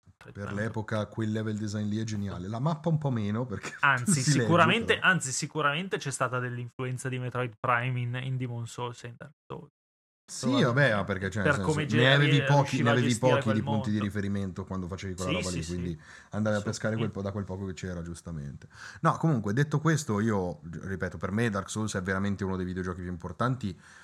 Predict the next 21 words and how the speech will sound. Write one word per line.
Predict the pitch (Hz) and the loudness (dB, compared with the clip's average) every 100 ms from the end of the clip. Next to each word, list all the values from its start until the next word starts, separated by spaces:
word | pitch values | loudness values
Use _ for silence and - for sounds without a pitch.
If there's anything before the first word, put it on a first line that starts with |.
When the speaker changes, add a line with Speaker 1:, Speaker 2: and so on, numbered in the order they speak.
| - - | -18 -6
Speaker 2:
ma | 127 143 | -4 2
io | 185 | 4
non, | 226 156 | 4 4
non | 147 147 | 4 6
lo, | 156 | 4
non | 143 151 165 | 4 4 6
lo | 165 | 6
dico | 147 151 156 139 120 113 107 | 4 2 4 2 4 2 -2
solo, | - - 123 120 120 | -6 -2 2 2 2
non | 131 131 | 2 4
dico | 160 147 | 4 2
solo | - 123 113 | 2 2 0
di | 110 | 0
quest'ultimo | 110 113 110 107 | -2 -2 -2 0
decennio, | 104 104 202 147 | 0 2 4 4
ma | 113 107 | 2 2
io | 165 151 | 2 2
ce | 113 | 0
lo | 113 | 2
metto, | 131 104 - 95 85 78 _ | 4 2 -2 -6 -6 -8 _
cioè, | - 107 | -2 -2